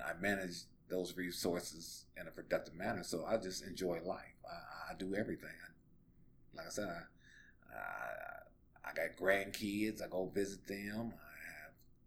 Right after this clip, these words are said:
three young adults. I help them when life-changing situations come about. Uh,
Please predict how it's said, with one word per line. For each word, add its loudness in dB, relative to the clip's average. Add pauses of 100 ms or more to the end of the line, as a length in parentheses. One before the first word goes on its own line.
(140)
three 4
young 4
adults. 4
I -2 (540)
help 4
them 4
when -4 (100)
life-changing 0
situations -2
come 0
about. 2
Uh, -12